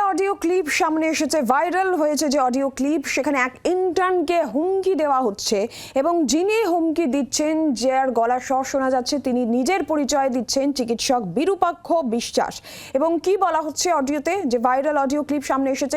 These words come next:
সেখানে যেটা বলা হচ্ছে, রেজিস্ট্রেশন আটকে দেওয়ার হুমকি দেওয়া হচ্ছে, আরজি করের কায়দায় শায়েস্তা করার হুমকি দেওয়া হচ্ছে। আর এই যে বিরূপাক্ষ বিশ্বাস বলে গলার স্বর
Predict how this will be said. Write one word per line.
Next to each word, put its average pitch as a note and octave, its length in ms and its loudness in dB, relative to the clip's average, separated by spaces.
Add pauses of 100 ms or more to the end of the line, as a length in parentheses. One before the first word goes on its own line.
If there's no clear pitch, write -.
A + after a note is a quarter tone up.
সেখানে C4 220 0 (100)
যেটা B3+ 180 2 (460)
বলা D4+ 220 2
হচ্ছে, F#4 280 -2 (200)
রেজিস্ট্রেশন G4 680 0 (220)
আটকে C#4 340 -2
দেওয়ার F#4 240 2
হুমকি F4 340 -2
দেওয়া E4 200 2
হচ্ছে, D#4+ 240 0 (560)
আরজি D#4+ 320 0
করের F#4 280 2
কায়দায় D#4+ 380 2 (100)
শায়েস্তা D4+ 520 0
করার G#4 260 2
হুমকি E4 380 0
দেওয়া B3 200 2
হচ্ছে। - 280 0 (480)
আর C4+ 80 2 (160)
এই G#4 80 4 (120)
যে G#4+ 140 4
বিরূপাক্ষ E4+ 380 0 (180)
বিশ্বাস E4+ 360 0 (280)
বলে D4 140 4 (140)
গলার C#4 280 2 (140)
স্বর D4 220 2